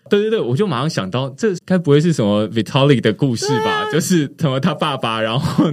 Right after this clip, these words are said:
Speaker 1: 跟他说，“哎，比特币很有趣。”
Speaker 2: 这让我很 surprise 欸。
Speaker 1: 对，对，对，
Speaker 2: 嗯。
Speaker 1: 他就开始接触这个东西这样子，所以现在才会二十几岁。要不然如果他是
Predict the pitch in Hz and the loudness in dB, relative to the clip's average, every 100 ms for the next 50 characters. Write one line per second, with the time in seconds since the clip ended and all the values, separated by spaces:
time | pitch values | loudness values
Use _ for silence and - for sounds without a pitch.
0 | 143 147 143 135 131 123 107 113 107 104 | -2 -2 0 0 0 -2 0 -2 -4 0
1 | 139 123 123 110 117 113 370 247 233 240 | 0 0 0 0 0 0 0 0 0 -2
2 | 175 - 160 - 247 170 165 - - - | -6 -8 -10 -6 -4 -4 -8 -12 -12 -14
3 | - 143 143 139 107 110 95 113 - 190 | -2 0 2 0 0 -4 -6 -8 -14 -6
4 | 147 143 131 107 85 104 110 104 95 90 | -4 -2 -4 -4 -4 -2 -2 -2 -2 -4
5 | 90 90 92 85 82 73 - - 101 85 | -6 -6 -4 -6 -10 -12 -14 -2 0 2
6 | 90 82 78 - 82 71 64 80 95 95 | 0 0 -2 -2 -4 -8 -4 -2 0 0
7 | 76 - - 107 123 92 104 117 104 | -2 -8 -2 0 2 0 0 0 -2